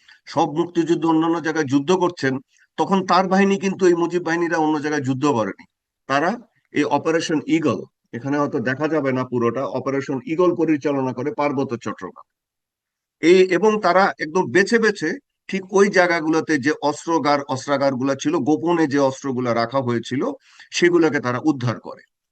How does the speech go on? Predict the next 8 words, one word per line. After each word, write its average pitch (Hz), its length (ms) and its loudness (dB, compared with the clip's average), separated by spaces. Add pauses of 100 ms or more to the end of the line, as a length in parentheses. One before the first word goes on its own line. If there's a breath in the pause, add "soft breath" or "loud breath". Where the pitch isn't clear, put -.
(140)
বিস্ময়ের 196 460 0
ব্যাপার 185 300 2
হচ্ছে 147 380 -2 (340)
যে 139 120 2
আমাদের 165 300 2
শান্তি 175 360 -2
বাহিনী 185 280 4
যখন 143 400 -2